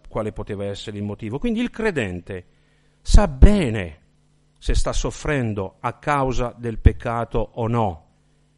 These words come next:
E la parola di Dio ce lo conferma nel Salmo trentadue,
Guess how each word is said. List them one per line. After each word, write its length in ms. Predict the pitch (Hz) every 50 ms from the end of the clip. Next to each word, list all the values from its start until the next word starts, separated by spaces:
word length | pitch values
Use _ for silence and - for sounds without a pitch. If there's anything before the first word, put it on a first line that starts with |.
| _ _ _ _ _ _ _ _ _
E 100 | 175 170
la 120 | 180 180
parola 320 | - - 190 233 226 214 196
di 120 | 170 185
Dio 240 | 156 143 131 117 147
ce 140 | - - 147
lo 100 | 156 156
conferma 720 | - 156 151 143 - 190 170 131 104 101 98 95 95 95 95
nel 180 | 120 131 131
Salmo 460 | 120 - - 226 233 226 202 165 135 -
trentadue, 920 | - 160 175 170 160 - 131 113 110 101 90 87 90 98 110 113 -